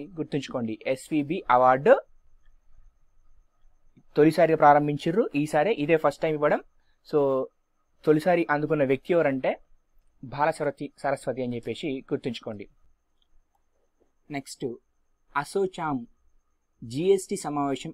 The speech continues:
ఎక్కడ జరిగాయి? ఇది న్యూఢిల్లీలో జరిగింది. So,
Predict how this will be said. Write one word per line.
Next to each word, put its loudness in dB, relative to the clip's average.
ఎక్కడ -6
జరిగాయి? -4
ఇది -4
న్యూఢిల్లీలో -2
జరిగింది. -6
So, -10